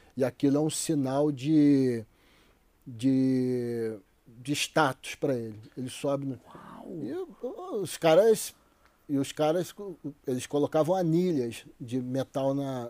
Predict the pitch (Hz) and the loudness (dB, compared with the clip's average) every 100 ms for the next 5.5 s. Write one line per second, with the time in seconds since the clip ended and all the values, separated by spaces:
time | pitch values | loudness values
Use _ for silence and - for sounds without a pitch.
0 | - 139 123 131 135 - 139 156 170 - | -12 -14 -10 -6 -6 0 0 0 -2 -4
1 | 185 220 - - 185 190 196 226 220 175 | -2 -2 -6 -6 -4 -2 -2 -2 -2 -2
2 | 143 120 - 123 151 151 156 160 160 165 | -4 -10 -10 -2 0 2 2 2 0 2
3 | 160 156 160 160 180 240 _ _ _ _ | 2 0 0 0 0 -4 _ _ _ _
4 | _ _ _ _ - 156 180 151 156 190 | _ _ _ _ -6 -4 -2 -2 -4 -4
5 | 190 180 131 117 - | -4 -2 -4 -6 -12